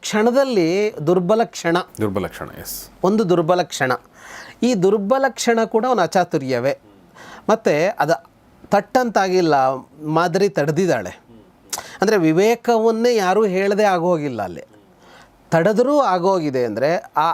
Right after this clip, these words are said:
Speaker 1: ಆ ದುರ್ಬಲ ಕ್ಷಣ, ಅದು ಬದುಕಿನ ದುರ್ಬಲ ಕ್ಷಣ. ಇದು ಎರಡೂ ಪಾಂಡುವಿನ ಅಚಾತುರ್ಯ ಆಯಿತು. ಪಾಂಡು ದೊಡ್ಡವನೇ, ನಾವು ಅದ್ರ ಬಗ್ಗೆ ಭಾಳಷ್ಟು ಚರ್ಚೆ ಮಾಡಿದ್ದೀವಿ. ಯಾಕೆಂದರೆ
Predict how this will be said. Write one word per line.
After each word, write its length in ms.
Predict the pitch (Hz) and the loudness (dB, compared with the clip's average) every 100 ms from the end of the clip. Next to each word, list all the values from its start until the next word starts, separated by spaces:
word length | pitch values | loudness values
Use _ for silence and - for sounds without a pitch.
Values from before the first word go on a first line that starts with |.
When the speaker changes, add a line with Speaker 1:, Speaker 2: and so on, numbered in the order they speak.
| - 165 | 0 0
Speaker 1:
ಆ 20 | 147 135 151 | 0 0 0
ದುರ್ಬಲ 300 | 175 202 208 - | 2 0 -2 -4
ಕ್ಷಣ, 220 | - 156 160 | -2 0 0
ಅದು 140 | 113 117 | -2 -4
ಬದುಕಿನ 360 | 139 143 160 208 | -4 -2 0 0
ದುರ್ಬಲ 280 | 151 127 143 151 | 0 0 -2 -4
ಕ್ಷಣ. 200 | - 110 - - - - - | -6 -4 -4 -8 -20 -10 -2
ಇದು 100 | 196 180 | 2 4
ಎರಡೂ 220 | 202 226 - 196 | 2 2 0 -2
ಪಾಂಡುವಿನ 420 | 175 165 160 160 147 | 0 2 2 0 0
ಅಚಾತುರ್ಯ 540 | 151 135 120 120 160 | -2 -2 -2 -2 0
ಆಯಿತು. 280 | 131 - 127 - - - - - - | 0 -2 -6 -6 -10 -20 -20 -4 0
ಪಾಂಡು 320 | 208 277 277 175 | 2 2 2 2
ದೊಡ್ಡವನೇ, 360 | 151 180 160 131 | 2 2 2 2
ನಾವು 140 | 135 135 | 2 2
ಅದ್ರ 180 | 139 135 | 0 0
ಬಗ್ಗೆ 140 | 135 127 | 0 2
ಭಾಳಷ್ಟು 320 | 143 170 - 156 | 2 0 -4 -4
ಚರ್ಚೆ 240 | 131 - 151 | -2 0 0
ಮಾಡಿದ್ದೀವಿ. 420 | 123 104 95 90 - - - - 120 | -2 -4 -6 -8 -12 -20 -20 -6 -4
ಯಾಕೆಂದರೆ 440 | 120 175 170 127 | 0 0 2 0